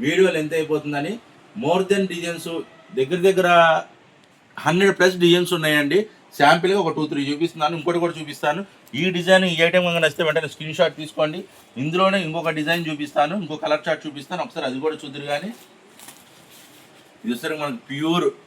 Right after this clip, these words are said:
పింక్లో వచ్చిందనమాట. ఇది కూడా అంతే మనకి, అబ్బా, జర్కన్ స్టోన్తో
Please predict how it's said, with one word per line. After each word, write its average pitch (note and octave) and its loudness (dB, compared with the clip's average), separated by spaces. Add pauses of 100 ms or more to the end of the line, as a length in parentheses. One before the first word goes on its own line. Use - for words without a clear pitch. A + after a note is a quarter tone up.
(180)
పింక్లో C#3+ -4 (100)
వచ్చిందనమాట. A#2+ -2 (680)
ఇది G#2 -2
కూడా C#3 6
అంతే B2+ 0 (160)
మనకి, B2 0 (440)
అబ్బా, E2+ 0 (560)
జర్కన్ B2+ 2
స్టోన్తో A2+ 4